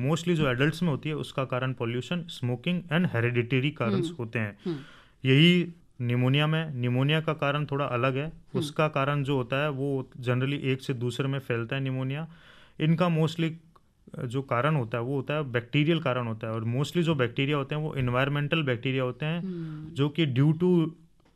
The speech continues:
Speaker 1: low immunity at any cause or alteration in जो होस्ट का जो अपने बॉडी का डिफेंस जब भी कमज़ोर पड़ जाता है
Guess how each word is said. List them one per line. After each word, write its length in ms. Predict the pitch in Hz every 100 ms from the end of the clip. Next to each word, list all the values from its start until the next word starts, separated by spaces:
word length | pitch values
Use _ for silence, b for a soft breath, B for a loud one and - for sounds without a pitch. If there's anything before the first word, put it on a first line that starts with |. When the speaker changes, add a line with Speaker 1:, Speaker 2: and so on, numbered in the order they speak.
| _ _ 127
Speaker 1:
low 240 | 156 196
immunity 460 | 143 139 127 110 101 - -
at 100 | 131 - 143 143
any 160 | 170 165
cause 200 | 117 110 - _ -
or 220 | 135 151 143
alteration 580 | 131 131 147 147 156 139
in 140 | 143 139 b b b b b b -
जो 160 | 123 123
होस्ट 320 | 110 120 -
का 180 | - 139
जो 120 | 131
अपने 360 | 120 131 131 - - _ -
बॉडी 240 | 120 135 151
का 120 | 143
डिफेंस 380 | 123 120 160 139
जब 180 | 131
भी 100 | 147
कमज़ोर 400 | 196 139 131 143
पड़ 180 | 127 123
जाता 260 | 117 110 110
है 140 | 101